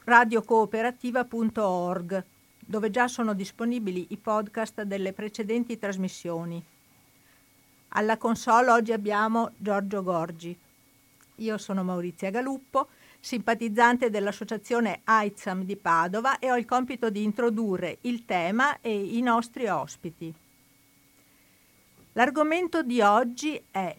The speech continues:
l'evento traumatico e gli strumenti per affrontarlo, il bullismo a scuola e in altri contesti. Come abbiamo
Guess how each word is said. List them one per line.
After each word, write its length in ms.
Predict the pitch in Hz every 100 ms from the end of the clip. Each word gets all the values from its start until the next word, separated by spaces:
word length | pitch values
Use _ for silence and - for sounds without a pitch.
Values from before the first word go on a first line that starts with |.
| _ -
l'evento 640 | 240 247 294 240 226 196
traumatico 920 | 202 196 196 180 180 190 262 339 349
e 140 | - 240
gli 100 | 240
strumenti 540 | - 262 233 247 285
per 160 | 269 226
affrontarlo, 1000 | 226 208 202 190 165 160 165 170 170 - _ _ _ -
il 160 | 226 214
bullismo 640 | 214 214 220 247 202 196
a 60 | 185
scuola 680 | - 196 190 190 226 262 -
e 120 | 233
in 120 | 214
altri 360 | 208 233 277 254
contesti. 800 | 240 233 170 151 - - 170 - _ _ _ _ _ _ - _ _ _ _ _ _ _ _
Come 200 | - 240
abbiamo 480 | 254 262 269 269 -